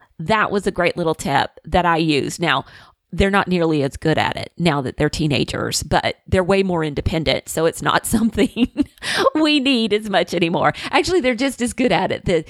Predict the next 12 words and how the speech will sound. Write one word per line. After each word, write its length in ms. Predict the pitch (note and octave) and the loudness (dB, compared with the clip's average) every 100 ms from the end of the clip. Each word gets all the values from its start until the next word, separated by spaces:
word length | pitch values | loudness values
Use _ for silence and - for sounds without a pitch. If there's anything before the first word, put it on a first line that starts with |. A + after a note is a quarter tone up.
| - | -8
the 140 | A#3 A#3 | -4 0
attitudes 560 | B3 G#3 A3 D3+ - | 0 0 -2 -6 -6
just 260 | - G3 - | -2 -2 2
aren't 360 | F3+ F#3 D3 | 2 2 0
quite 340 | - F3+ F3+ - | -4 -2 -4 -4
as 180 | G3 F#3 | -6 -6
cheerful 540 | - A3 G#3 D3 F3+ | -2 0 0 0 0
<laughs> 40 | - | 2
about 480 | G#3 G3+ G#3 - - | -2 0 0 -2 -2
the 100 | F#3+ | -2
whole 260 | - G3 | 2 0
thing. 440 | - F3 C#3 - | 2 0 0 -6